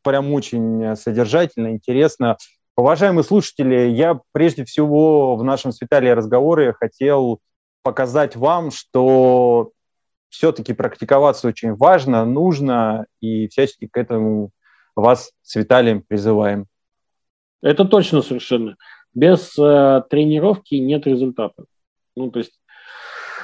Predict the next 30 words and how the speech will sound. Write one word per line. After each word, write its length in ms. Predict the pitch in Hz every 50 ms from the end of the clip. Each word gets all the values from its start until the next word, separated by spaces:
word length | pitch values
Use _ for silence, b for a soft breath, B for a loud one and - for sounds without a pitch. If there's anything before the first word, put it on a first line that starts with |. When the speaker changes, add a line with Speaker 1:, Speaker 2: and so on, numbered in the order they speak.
| B B B B _ _ _
Speaker 2:
ты 140 | - 175 185
не 100 | 190 202
можешь 400 | 208 233 220 185 175 156 - -
определить, 640 | 143 - 160 165 165 151 185 190 185 170 139 -
хорошо 400 | - - 139 147 143 - 180 175
или 100 | 160 143
плохо 340 | 127 - 156 160 143 - -
ты 80 | - 139
рисуешь, 600 | 135 139 131 - 196 226 247 214 143 90 - -
если 320 | 127 135 135 - - 131 120
ты 160 | - 170 170
ничего 300 | 151 139 113 - - 143
не 80 | 143 139
написал. 520 | 131 117 - - - - 117 104 95 - _ _ _ _ _ _ _ _ _ _ _ _ _ _ _
То 80 | - 107
есть 80 | 95 127
если 240 | 135 131 - 131
ты 60 | 117 -
прочитал 400 | - 143 139 - - - 147 127
кучу 220 | - 139 127 - 117
книжек 360 | - - 247 285 247 160 -
по 100 | - 131
живописи, 500 | 117 135 135 127 120 - 101 - - 107
но 100 | 113 120
ни 80 | 123 127
одной 180 | 135 165 196
картины 340 | 185 165 139 - - 170 151
не 140 | 139 135 131
написал, 440 | 123 - 120 - - 113 98 90 _ -
непонятно, 540 | 139 156 170 156 160 151 147 135 117 101 _